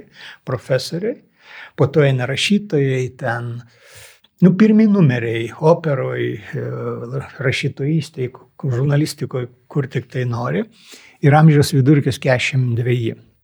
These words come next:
O jau Seimas devyniasdešimt antrų yra amžiaus vidurkis šešiasdešimt treji plius dvidešimt vieneri. Ir mokslo cenzas, va, ten buvo tarp universiteto ir mokslo daktaro, o čia tarp technikumo ir,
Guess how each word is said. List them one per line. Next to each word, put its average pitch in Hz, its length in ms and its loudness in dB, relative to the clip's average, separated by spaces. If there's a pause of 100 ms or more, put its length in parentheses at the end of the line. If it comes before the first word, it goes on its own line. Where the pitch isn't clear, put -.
(600)
O 139 80 4
jau 131 160 4
Seimas 185 480 6
devyniasdešimt 131 400 0
antrų 139 380 0 (100)
yra 135 220 0 (380)
amžiaus 131 400 2
vidurkis 131 440 0
šešiasdešimt 123 520 -2
treji 135 280 2
plius 127 240 -2
dvidešimt 123 480 -2
vieneri. 127 360 -2 (680)
Ir 135 360 4
mokslo 147 420 0
cenzas, 143 720 -2
va, 127 80 0
ten 139 320 2
buvo 131 260 0
tarp 131 420 -4 (120)
universiteto 131 880 0
ir 131 240 -2
mokslo 127 480 -4
daktaro, 214 560 -6 (400)
o 135 80 -4
čia - 260 0
tarp 139 300 -4
technikumo 147 800 -2
ir, 139 300 -6